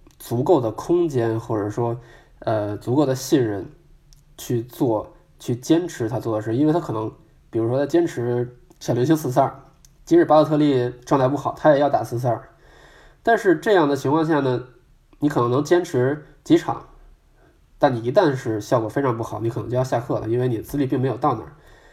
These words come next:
但是如果在莱斯特城可能会不一样，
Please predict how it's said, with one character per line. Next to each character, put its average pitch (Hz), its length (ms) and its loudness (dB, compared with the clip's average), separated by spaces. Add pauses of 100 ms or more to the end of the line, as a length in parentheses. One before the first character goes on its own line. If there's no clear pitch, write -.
(400)
但 139 180 0
是 127 180 -2
如 113 220 0
果 143 140 0
在 120 100 -2
莱 117 140 -2
斯 131 140 -4
特 117 60 0
城 113 220 -6
可 - 200 -10
能 117 160 -8
会 143 120 0
不 127 140 -6
一 113 140 -2
样， 151 160 -2